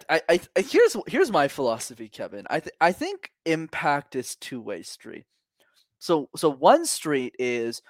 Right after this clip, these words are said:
you know, create impact for people who can't afford you. That's why I started Master Talk, right? Which is create free videos for people, create those resources. But the other piece is also taking care of and living your best life. 'Cause,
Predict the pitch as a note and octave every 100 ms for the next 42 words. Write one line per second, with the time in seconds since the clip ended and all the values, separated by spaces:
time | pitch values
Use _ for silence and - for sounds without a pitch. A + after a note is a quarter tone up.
0 | _ _ D3+ F#3 - - B3 F4 C4 -
1 | E3+ F3+ A#3+ C#4+ D4+ - E3 E3+ D3+ D3+
2 | C#3 A#2 C#3 A2 - - - - A2 _
3 | _ - E3 - G#3+ D#3 - A2+ A#2 A2+
4 | D#2 - - - - - - G2+ - _
5 | _ - C3+ - C#3+ C3 B2 A#2 - _
6 | _ _ _ - - F3 F3+ - E3+ C#3+
7 | D3 C#3+ C#3 - C3+ - C3+ A#2+ B2 A#2
8 | A2+ A2+ _ _ - E3 D#3+ D#3+ D#3 -
9 | B2+ B2+ - B2 G#2+ - F2 E2+ - _
10 | - - E3 F3+ E3 D3+ F#3+ F4 C#4 -
11 | F3 D3+ D3 B2 C#3 C#3 D3 - C3+ C3+
12 | C3 - C#3+ B2+ B2 B2 D3+ C#3 E3 F#3
13 | D3+ B2+ D#3+ F3+ B2+ G#2+ - - - -
14 | E3